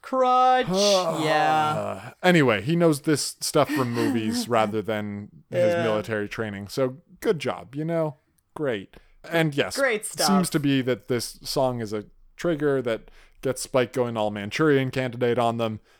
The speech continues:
Speaker 2: and doing bad things. But that's fine 'cause he's locked in a basement now. <laughs>
Speaker 1: They, did they have these fucking chains the entire
Speaker 2: <laughs>
Speaker 1: time?
Speaker 2: The old family manacles. Michaela, we've been over this. What does everyone
Speaker 1: Yeah, we
Speaker 2: have?
Speaker 1: have.
Speaker 2: Manacles.
Speaker 1: I mean, Oz had 'em.
Speaker 2: <laughs> Oz
Speaker 1: Yeah, I get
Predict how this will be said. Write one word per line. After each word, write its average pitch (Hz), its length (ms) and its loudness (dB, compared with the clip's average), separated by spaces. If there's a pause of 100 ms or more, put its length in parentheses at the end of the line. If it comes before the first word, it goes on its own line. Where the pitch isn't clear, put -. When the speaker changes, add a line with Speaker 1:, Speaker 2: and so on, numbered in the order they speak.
(160)
Speaker 2:
and 113 400 -2
doing 104 260 -4
bad 95 260 -8
things. 98 400 -10 (140)
But 220 100 -4
that's 269 160 0
fine 247 200 -2
'cause 277 140 -4
he's 262 120 -6
locked 262 240 0
in 269 80 -8
a 262 60 -2
basement 247 440 -2
now. 107 380 -6
<laughs> - 60 -20 (340)
Speaker 1:
They, 320 280 -2
did 208 160 0
they 370 100 2
have 190 300 0
these 277 240 -6
fucking 180 460 -4
chains 156 480 6
the 165 180 -2
entire 156 680 -2
Speaker 2:
<laughs> - 0 -
Speaker 1:
time? 147 320 0
Speaker 2:
The 269 120 8
old 311 320 8
family 285 400 4
manacles. 240 680 2 (180)
Michaela, 277 400 6
we've 294 160 6
been 285 140 2
over 277 320 6
this. 120 260 0
What 262 140 0
does 262 220 2
everyone 233 500 4
Speaker 1:
Yeah, 190 160 4
we 214 80 2
Speaker 2:
have? 175 220 2
Speaker 1:
have. 147 80 -10 (160)
Speaker 2:
Manacles. 160 840 4
Speaker 1:
I 220 40 2
mean, 220 120 4
Oz 196 320 2
had 185 240 2
'em. 170 100 4
Speaker 2:
<laughs> 185 80 0
Oz 170 140 6 (120)
Speaker 1:
Yeah, 170 280 6
I 180 100 0
get 175 40 -4